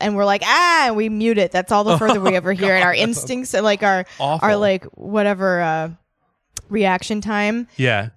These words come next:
Speaker 1: is usually slow enough that we get through that sentence, but no further before
Speaker 2: Right.
Speaker 1: we click mute or, like, whatever. I don't know why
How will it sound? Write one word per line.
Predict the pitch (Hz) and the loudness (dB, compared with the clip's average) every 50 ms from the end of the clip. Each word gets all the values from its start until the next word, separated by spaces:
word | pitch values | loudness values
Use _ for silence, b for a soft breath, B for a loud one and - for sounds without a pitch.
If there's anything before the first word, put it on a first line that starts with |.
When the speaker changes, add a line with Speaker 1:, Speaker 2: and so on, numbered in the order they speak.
| _ _ _ _ - | _ _ _ _ -4
Speaker 1:
is | - 208 214 202 208 | -2 0 0 0 0
usually | 214 220 208 214 220 208 196 190 196 190 185 - | -2 -2 -2 0 0 0 0 0 0 -2 -4 -6
slow | - - - - 240 233 233 247 254 | -6 -8 -6 -2 0 0 0 0 0
enough | 262 262 262 262 - - | 0 0 -2 -2 -2 -2
that | - 214 196 - - | 0 0 0 0 -2
we | 196 208 214 208 202 185 | -2 -2 -2 -2 -4 -6
get | 165 - - 202 - | -4 -2 -2 -2 -4
through | - - - 233 220 208 196 175 - | -6 -8 -4 -2 -2 -2 -2 -4 -8
that | - 180 202 202 185 - - | -6 -2 0 0 0 -2 -4
sentence, | - - 214 190 190 - 190 165 165 - | -6 -4 -4 -4 -4 -6 -8 -8 -8 -6
but | - - - | -6 -4 -4
no | 196 190 175 175 | -2 -2 -2 -2
further | - - 156 165 160 139 127 107 101 90 - - | -2 -4 -4 -2 -2 -2 -2 -2 -4 -6 -8 -6
before | - 120 117 107 | -4 0 0 2
Speaker 2:
Right. | - - | 2 2
Speaker 1:
we | - 175 180 | 0 -2 -6
click | - - - 202 175 - | -6 -6 -4 -4 -4 -4
mute | 185 180 180 175 175 170 - - | -6 -6 -4 -4 -4 -4 -6 -6
or, | 151 160 | -8 -6
like, | 156 160 156 147 143 - | -6 -6 -8 -10 -12 -12
whatever. | - 165 147 147 151 - 156 160 175 b b b b b b b b b b b b | -10 -8 -8 -8 -8 -10 -12 -14 -16 b b b b b b b b b b b b
I | - 208 | 0 2
don't | 240 262 277 | 2 2 2
know | 285 269 | 0 0
why | 254 220 208 190 190 208 220 226 - | 0 0 0 0 0 -2 -4 -6 -8